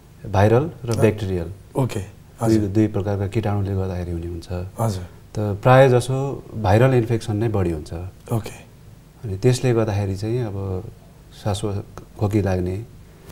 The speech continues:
Speaker 1: छेउछेउमा आउने, नाक बन्द हुने, जुन हामीले सामान्य भाषामा रुगा भन्दछौँ।
Speaker 2: हजुर।
Speaker 1: अथवा त्योभन्दा अझ कडा रूपले भने न्युमोनिया हुनसक्छ।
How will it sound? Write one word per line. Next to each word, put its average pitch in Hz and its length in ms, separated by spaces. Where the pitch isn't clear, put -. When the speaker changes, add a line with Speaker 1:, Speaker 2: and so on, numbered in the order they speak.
Speaker 1:
छेउछेउमा 101 420
आउने, 92 200
नाक 95 260
बन्द 92 200
हुने, 87 200
जुन 98 180
हामीले 90 520
सामान्य 104 400
भाषामा 95 360
रुगा 104 260
भन्दछौँ। 85 460
Speaker 2:
हजुर। 110 220
Speaker 1:
अथवा 110 360
त्योभन्दा 131 520
अझ 131 220
कडा 131 160
रूपले 113 340
भने 98 220
न्युमोनिया 107 460
हुनसक्छ। 87 480